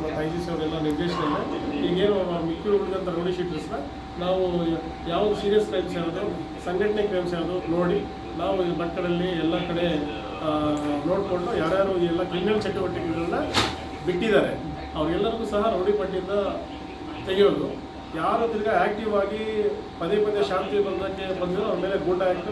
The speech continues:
ಮತ್ತೆ ಅವರ ಬಾಂಡ್ ಹಾಕಿ ಮತ್ತೆ ಎಕ್ಸ್ಟರ್ಮಿನೇಟ್ ಕೆಲಸ, ಕೆಲಸವನ್ನ ನಾವು ಮಾಡ್ತೀವಿ. ಭಟ್ಕಳದಲ್ಲಿ ನಾನು ಹಿಂದೆ ಕೆಲಸ ಮಾಡಿದ್ದೆ, ಎಲ್ಲ ಗೊತ್ತಿರೋಂಥ ಲೀಡರ್ಸೇ ಇದ್ದಾರೆ. ಅವ್ರವ್ರ ಸಂಘಟನೆಯಿಂದ ಅವ್ರದ್ದು ಅದಿತ್ತು, ಏನೋ ಆಟೋ ಚಾಲಕ ಅಂತ ಹಿಂಗೆ ಮಾಡಿದ್ರು, ಆ ಥರ ಇಲ್ಲ. ನಮಗೆ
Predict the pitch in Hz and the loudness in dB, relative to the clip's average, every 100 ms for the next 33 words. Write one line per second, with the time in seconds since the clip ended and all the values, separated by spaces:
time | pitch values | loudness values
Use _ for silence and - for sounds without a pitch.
0 | 208 175 202 208 180 170 165 147 156 180 | -2 -2 0 0 0 0 -2 0 0 2
1 | 180 170 214 202 170 156 - 180 170 165 | 0 0 -2 -2 -2 -4 -4 -4 -2 -2
2 | 160 165 156 147 160 170 175 214 - 185 | -4 -4 -4 -4 -4 -2 -2 0 2 2
3 | - - - 185 175 160 135 - - - | 0 -6 0 4 4 2 -2 -4 -8 -10
4 | - - - 151 151 202 208 202 180 185 | -10 -10 -4 -4 0 2 4 4 2 2
5 | 202 190 202 190 175 175 160 156 175 165 | 0 0 0 0 0 -2 0 0 0 0
6 | 156 180 170 156 165 170 170 151 - 135 | 0 0 0 0 0 -2 -2 -2 -2 -6
7 | - - - 139 165 175 175 180 202 202 | -6 -8 -6 -2 0 0 0 0 0 0
8 | 196 185 180 175 175 185 175 175 160 170 | 2 2 2 2 2 0 2 4 2 0
9 | 180 180 170 165 165 156 156 156 151 151 | 0 0 -2 -2 -2 -2 -4 -4 -4 -4
10 | 175 160 156 135 147 170 190 | 0 2 2 2 0 0 0